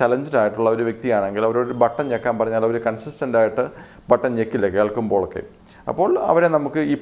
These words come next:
പപ്പറ്റ് ഷോയിലൂടെ നമുക്ക്, അതുകൊണ്ടാണ് കു-, ഈ വ്യക്തിയുടെ കേസ് ഹിസ്റ്ററി എടുക്കുമ്പോൾ ഓഡിയോളജിസ്റ്റ്,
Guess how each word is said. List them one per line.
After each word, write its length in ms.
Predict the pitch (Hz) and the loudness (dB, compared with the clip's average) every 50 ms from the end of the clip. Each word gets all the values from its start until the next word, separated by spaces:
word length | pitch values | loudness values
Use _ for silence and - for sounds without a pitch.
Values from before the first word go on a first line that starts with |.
| - | 2
പപ്പറ്റ് 340 | 135 123 - - 156 - - 170 | 2 2 2 0 -4 -2 0 2
ഷോയിലൂടെ 460 | 156 151 143 120 110 104 95 - - - - - - - - _ _ _ _ - - - - _ _ _ _ _ _ - - - - 123 | 2 4 2 2 0 -2 -2 -4 -6 -10 -16 -20 -20 -20 -20 _ _ _ _ -20 -20 -20 -20 _ _ _ _ _ _ -20 -20 -10 -6 -6
നമുക്ക്, 180 | 120 117 123 131 | -2 0 2 2
അതുകൊണ്ടാണ് 320 | 135 151 160 165 156 147 143 - | 2 4 4 4 4 2 2 0
കു-, 180 | 139 113 - - - | -4 -6 -8 -6 -4
ഈ 140 | 113 131 127 123 113 127 | 0 0 2 2 2 2
വ്യക്തിയുടെ 560 | 135 135 - - - - 214 180 143 110 123 120 - | 0 0 -4 -8 -6 -2 0 0 2 2 0 0 2
കേസ് 240 | 135 147 156 156 165 190 | 0 0 0 0 -4 -6
ഹിസ്റ്ററി 260 | 180 - - 175 135 110 | -8 -6 -2 -2 0 0
എടുക്കുമ്പോൾ 280 | 92 98 104 110 107 107 104 104 107 | 0 -2 -2 0 2 2 2 4 4
ഓഡിയോളജിസ്റ്റ്, 680 | 113 113 127 131 123 117 107 98 90 - - - - | 4 4 4 4 4 2 2 -2 -6 -10 -10 -10 -10